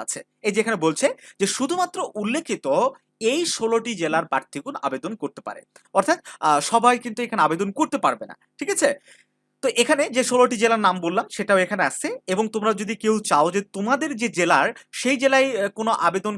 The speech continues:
কিংবা এই ধরনের সুযোগ সুবিধা রেখেছে কিনা সেটাও তোমরা কিন্তু এখান থেকে জেনে নিতে পারো। এখানে প্রত্যেকটা জেলার তাদের অফিসের অ্যাড্রেস, মোবাইল নাম্বার, ফোন নাম্বার, তাদের ইমেইল অ্যাড্রেস কিন্তু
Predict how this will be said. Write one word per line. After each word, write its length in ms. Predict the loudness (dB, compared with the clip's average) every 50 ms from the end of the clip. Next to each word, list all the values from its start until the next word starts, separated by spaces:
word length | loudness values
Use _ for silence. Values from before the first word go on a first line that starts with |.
| -6
কিংবা 200 | -8 -2 0 0 0 0 -2
এই 60 | -6
ধরনের 260 | -6 -6 -8 -8 -8 -8
সুযোগ 180 | -6 -6 -6 -8 -8
সুবিধা 180 | -2 0 2 2 2
রেখেছে 260 | 0 -2 -6 -8 -8 -10 -8
কিনা 160 | -6 -6 -6 -6 _ -18 _ -8 -6
সেটাও 240 | 0 4 4 4 4 4
তোমরা 140 | -2 -4 -4 -4
কিন্তু 140 | -4 -4 -4 -6
এখান 140 | -6 -8 -12 -10
থেকে 120 | -6 -4 0 0
জেনে 160 | 0 0 0 -2
নিতে 140 | -4 -6 -6 -6
পারো। 120 | -8 -8 -10 -16 -14 -10 -2
এখানে 160 | 2 2 2 2 2
প্রত্যেকটা 480 | 0 0 0 -2 _ -8 -6 2 2 2 4 4
জেলার 260 | 2 2 2 2 0 2 0
তাদের 180 | -2 0 0 -2 -2
অফিসের 340 | -2 -4 -8 -6 -4 -4 -6 -2 -2
অ্যাড্রেস, 440 | -2 -2 -2 -2 -4 -4 -4 -4 -6 -8 -8 -4
মোবাইল 220 | -2 0 0 0 0 -2
নাম্বার, 240 | -2 0 0 0 0 -2 -6 -18 _ -12 -6
ফোন 160 | -4 -4 -2 0 0
নাম্বার, 200 | 0 0 0 -2 -2
তাদের 160 | 0 -2 -2 -4 -2
ইমেইল 180 | -2 0 2 2
অ্যাড্রেস 240 | 2 2 -2 -6 -6 -8
কিন্তু 160 | -8 -8 -8